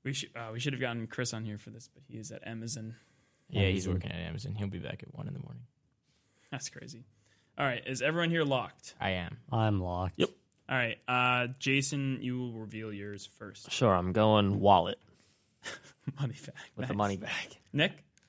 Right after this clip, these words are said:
Speaker 2: I went with pumpkins.
Speaker 3: I don't know, Jim. I didn't. I, I, I
Speaker 2: That's what Jason
Speaker 3: took
Speaker 2: said.
Speaker 3: German for a lot of years, but I, I never learned this. I went with shoes.
Speaker 1: All right.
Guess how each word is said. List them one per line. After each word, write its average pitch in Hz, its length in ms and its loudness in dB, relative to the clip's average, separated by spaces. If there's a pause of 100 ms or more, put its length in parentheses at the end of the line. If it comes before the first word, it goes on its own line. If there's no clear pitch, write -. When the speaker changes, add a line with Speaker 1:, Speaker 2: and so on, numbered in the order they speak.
(280)
Speaker 2:
I 113 180 4
went 117 180 2
with 95 140 -4
pumpkins. 87 720 -6 (1600)
Speaker 3:
I 131 160 8
don't 117 160 6
know, 101 180 4
Jim. 101 400 0
I 95 140 0
didn't. 95 320 -2 (440)
I, 110 100 4
I, - 0 -
I 107 40 2 (220)
Speaker 2:
That's - 120 -8
what 110 120 0
Jason 101 100 -2 (220)
Speaker 3:
took - 80 -8
Speaker 2:
said. - 80 -16 (240)
Speaker 3:
German 95 420 0
for 101 140 -8
a 98 40 -2
lot 92 200 -2
of 87 80 -6
years, 90 440 -6
but 110 60 -10
I, 113 320 -14
I 110 80 -12 (320)
never 107 260 -4
learned 98 300 -2
this. 101 240 0
I 113 120 2
went 110 180 -4
with 95 100 -6
shoes. 104 560 0 (840)
Speaker 1:
All 131 160 -6
right. 117 300 -2